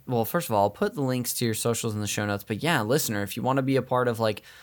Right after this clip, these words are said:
a really, you know, fun, uh, wonderful community over there, uh, hop in the link in the show notes to our Discord,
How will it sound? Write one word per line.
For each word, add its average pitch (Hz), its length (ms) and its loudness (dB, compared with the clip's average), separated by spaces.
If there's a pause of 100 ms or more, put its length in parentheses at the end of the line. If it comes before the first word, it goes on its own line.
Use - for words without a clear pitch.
(140)
a 123 120 4
really, 135 560 6
you 123 120 0
know, 113 160 2
fun, 117 640 2
uh, 104 320 2 (120)
wonderful 127 460 0
community 110 540 0
over 107 160 2
there, 104 440 2
uh, 101 460 2
hop 165 320 -2
in 214 120 0
the 208 100 -2
link 220 340 -4
in 202 140 -2
the 214 80 -4
show 208 240 -2
notes 202 240 -4
to 175 120 -2
our 185 80 2
Discord, 160 720 0